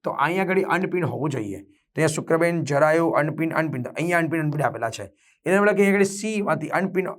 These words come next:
જવાબ હોવો જોઈએ. એટલે પી સાથેનો શબ્દ આવે તો તમારા જવાબ આવવાના જ નથી, માની લઈએ આપણે. લેંગર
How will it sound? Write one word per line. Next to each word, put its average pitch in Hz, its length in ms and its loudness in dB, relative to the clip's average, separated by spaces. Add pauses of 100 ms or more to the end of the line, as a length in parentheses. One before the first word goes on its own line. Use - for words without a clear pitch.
જવાબ 147 220 2
હોવો 123 220 -2
જોઈએ. 127 100 -6
એટલે 131 120 -6
પી 185 280 -2
સાથેનો 180 360 0
શબ્દ 170 240 0 (1160)
આવે 175 240 4
તો 160 120 4
તમારા 151 200 4
જવાબ 143 180 2
આવવાના 139 320 2
જ 160 40 -4
નથી, 156 400 -10
માની 151 160 -4
લઈએ 151 140 -2
આપણે. 147 180 -4 (1300)
લેંગર 185 340 4